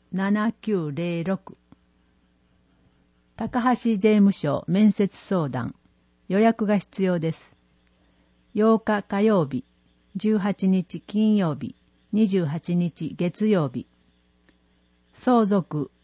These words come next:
贈与に関する相談は八日のみです。時間は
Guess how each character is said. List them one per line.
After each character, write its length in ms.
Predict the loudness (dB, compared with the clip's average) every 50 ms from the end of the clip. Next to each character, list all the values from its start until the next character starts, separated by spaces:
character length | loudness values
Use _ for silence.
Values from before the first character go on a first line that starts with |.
| -14
贈 260 | -2 2 4 4 6 4
与 120 | 4 2
に 120 | 0 -2
関 240 | -2 -2 -2 -2 -2
す 120 | -2 -4 -6
る 100 | -6 -6
相 280 | -6 -4 -4 -2 -2
談 280 | -2 -2 -2 -2 -2 -2
は 160 | -4 -6 -8 _ -6
八 240 | -2 0 0 0 0
日 180 | 0 0 2
の 140 | 2 4 4
み 140 | 2 0 -2
で 120 | -4 -8
す。 220 | -12 -14 -18 -20 _ _ _ _ _ _ _ _ _ _ _ _ -8
時 160 | -6 -6 -4
間 340 | -4 -2 -2 0 0 0 -2
は 180 | -2 -4 -6